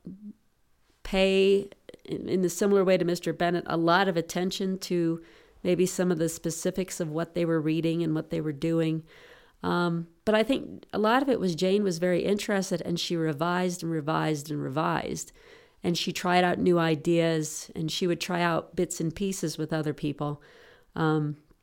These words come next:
but even as she was developing new novels, you know, there were certain characters that she would, um, work with, and she might stay focused on them for a month or so. And if she felt that they had kind of run out of steam,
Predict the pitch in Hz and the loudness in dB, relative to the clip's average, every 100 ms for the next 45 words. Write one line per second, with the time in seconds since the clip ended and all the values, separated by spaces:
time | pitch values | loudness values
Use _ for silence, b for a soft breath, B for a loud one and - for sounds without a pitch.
0 | _ _ _ _ - - 180 202 196 185 | _ _ _ _ -18 -6 2 2 4 4
1 | 175 190 175 156 160 170 175 170 175 165 | 2 2 0 0 2 4 4 2 0 0
2 | 156 - - 165 165 160 180 196 170 139 | -2 -4 -4 0 2 2 4 2 2 -2
3 | - - - 160 151 151 180 175 - 175 | -4 -8 -8 -4 -2 2 2 2 0 -2
4 | 175 - 202 202 196 190 170 170 170 - | -2 -2 0 0 0 -2 -2 -2 -4 -2
5 | 185 165 165 160 151 B B B B B | 0 0 0 -2 -4 B B B B B
6 | B - 175 165 160 160 156 175 220 220 | B -4 -2 0 0 -2 0 4 4 4
7 | 196 190 190 190 - - - 170 - 180 | 4 6 4 0 -16 -12 -6 -4 0 2
8 | 175 175 - 175 - 190 196 185 180 175 | 2 2 0 0 2 -2 -2 -2 0 2
9 | 170 170 170 156 165 185 185 175 190 180 | 0 0 0 2 0 0 -4 -4 0 2
10 | 180 165 160 - 160 147 - - 180 180 | 2 0 -2 -2 -4 -4 -12 0 2 2
11 | 185 165 170 160 156 175 - 190 190 151 | -2 -4 -4 -2 -4 -6 -8 -4 -2 0
12 | 175 180 170 160 - 190 185 | 2 2 0 -4 -2 0 0